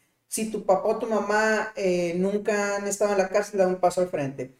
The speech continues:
Si en tu casa no hay abuso de droga, da un paso al frente". ¿Y qué resulta? Que quedan algunos aquí, bueno, aquí, otros acá, otros acá. O sea, en, sí, totalmente de acuerdo que es diferente el camino que tiene que recorrer cada uno.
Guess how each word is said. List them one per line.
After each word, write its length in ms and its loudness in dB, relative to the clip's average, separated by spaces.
Si 420 -2
en 140 2
tu 160 0
casa 960 4
no 340 2
hay 220 2
abuso 400 2
de 140 6
droga, 400 6
da 60 2
un 100 2
paso 240 2
al 60 0
frente". 400 -4
¿Y 140 -8
qué 120 6
resulta? 420 6
Que 140 -2
quedan 240 6
algunos 480 2
aquí, 680 -2
bueno, 280 -6
aquí, 540 -6
otros 320 -4
acá, 400 4
otros 240 -4
acá. 360 0
O 40 -2
sea, 220 -2
en, 420 0
sí, 360 2
totalmente 480 2
de 60 4
acuerdo 420 6
que 400 8
es 100 8
diferente 480 4
el 100 4
camino 360 2
que 100 -2
tiene 300 0
que 100 0
recorrer 480 -4
cada 260 2
uno. 260 -4